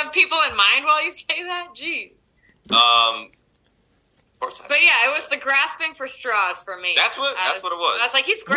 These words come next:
Speaker 1: grasping. He's grasping." He's
Speaker 2: Yeah.
Speaker 1: not like,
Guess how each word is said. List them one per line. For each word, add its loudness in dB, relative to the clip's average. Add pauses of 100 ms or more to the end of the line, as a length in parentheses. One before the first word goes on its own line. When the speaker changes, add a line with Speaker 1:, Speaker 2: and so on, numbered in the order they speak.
Speaker 1:
grasping. -4 (300)
He's -20 (140)
grasping." -2
He's -10
Speaker 2:
Yeah. -2
Speaker 1:
not 0
like, -2